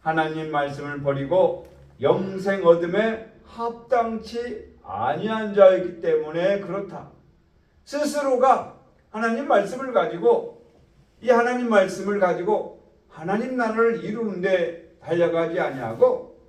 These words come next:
이들은 반대로 사람들이 바울과 바나바에 집중하고 모이자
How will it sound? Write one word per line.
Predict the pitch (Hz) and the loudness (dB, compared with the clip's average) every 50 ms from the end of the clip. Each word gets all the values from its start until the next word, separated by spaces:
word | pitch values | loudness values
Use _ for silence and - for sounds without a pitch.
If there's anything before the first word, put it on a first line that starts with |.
| _ _ _ - | _ _ _ -6
이들은 | 175 165 180 202 202 208 214 208 202 - - - - - _ - _ _ _ _ _ _ _ _ _ _ _ _ _ _ _ _ _ | -2 4 6 8 8 8 6 4 0 -4 -8 -12 -16 -20 _ -20 _ _ _ _ _ _ _ _ _ _ _ _ _ _ _ _ _
반대로 | - - 110 139 185 208 220 226 233 226 220 170 - - - - - - - _ _ _ _ _ _ _ _ | -12 -4 -2 0 0 2 6 8 8 8 8 6 2 -2 -8 -14 -18 -20 -20 _ _ _ _ _ _ _ _
사람들이 | 196 208 208 202 202 196 190 190 202 196 170 - - - - - - - _ | 0 2 2 2 2 2 2 2 4 2 2 0 -4 -8 -12 -16 -20 -20 _
바울과 | 110 - 143 165 185 202 208 208 214 208 202 202 202 202 - - - _ _ _ _ _ | -10 -4 -2 -2 -2 -2 -2 0 2 2 2 2 0 -2 -6 -14 -20 _ _ _ _ _
바나바에 | _ - - - 190 196 190 185 175 170 170 165 165 165 165 165 160 156 | _ -14 -12 -6 0 0 0 2 2 2 0 2 2 2 2 2 2 0
집중하고 | - 214 226 - - - 233 214 185 170 165 180 175 - 135 | -2 -6 -10 -10 -10 -10 -8 -6 -6 -6 -6 -8 -8 -6 -8
모이자 | 143 156 170 170 160 151 151 175 185 - - | -6 -6 -6 -6 -4 -4 -2 -2 -4 -4 -8